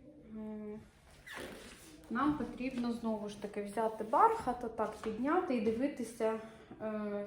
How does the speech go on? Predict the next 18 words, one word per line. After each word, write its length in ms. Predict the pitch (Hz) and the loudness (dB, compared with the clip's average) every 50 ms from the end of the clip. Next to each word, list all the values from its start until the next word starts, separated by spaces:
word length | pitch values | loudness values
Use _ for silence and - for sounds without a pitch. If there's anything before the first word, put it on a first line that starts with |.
| - | -6
все, 380 | - - - 226 202 190 185 185 | -10 -6 0 2 4 4 4 2
блистить. 540 | 220 240 269 262 - - - 208 175 170 170 214 | 4 4 4 4 2 -4 -2 0 0 0 0 2
Значить, 400 | 254 302 339 339 269 - - 240 | 4 4 4 4 4 0 -2 -4
ось 200 | 226 - - - | -4 -4 -6 -6
цією 380 | 247 240 240 240 233 226 220 | -4 -2 0 2 2 2 2
стороною. 680 | 220 - - - 220 214 208 202 185 170 165 165 170 170 175 185 185 - - _ - - - - - - - - - - | 2 0 0 0 0 2 2 0 -2 -2 -2 -4 -4 -6 -8 -10 -12 -14 -20 _ -20 -20 -20 -20 -20 -20 -20 -20 -12 -12
Якщо 280 | 214 - - - 277 | -12 -10 0 2 4
ми 140 | 262 247 226 | 6 6 4
перевернемо 880 | 220 - 254 247 240 233 220 208 254 311 359 339 - 269 247 226 208 196 | 4 4 4 4 6 6 4 6 8 8 8 8 8 6 6 6 2 2
його, 360 | 196 196 196 196 196 190 190 - - - - - - - - - - - - - - - - - - - - - - - - - - - _ | 0 0 0 0 0 0 -2 -4 -8 -18 -18 -20 -20 -18 -18 -18 -18 -18 -20 -20 -20 -20 -16 -16 -16 -16 -16 -20 -20 -20 -20 -20 -20 -16 _
тут 200 | - 285 311 302 | 2 2 4 4
він 160 | 254 240 233 226 | 4 2 2 2
уже 180 | 214 226 233 | 2 2 2
не 100 | 240 233 | 2 0
блистить. 640 | 208 202 214 214 208 - - - 170 170 170 170 - - - - | 0 0 0 0 -2 -2 -4 -2 -2 -2 -2 -4 -6 -8 -6 -4
Ні, 360 | 214 214 208 208 202 208 208 208 - - 208 190 | -2 2 2 2 2 2 -2 -4 -8 -10 -8 -2
значить, 440 | 233 262 320 320 285 247 - 190 190 | 0 0 0 2 0 0 0 0 0
будемо 320 | 220 240 254 247 233 | 0 6 6 6 6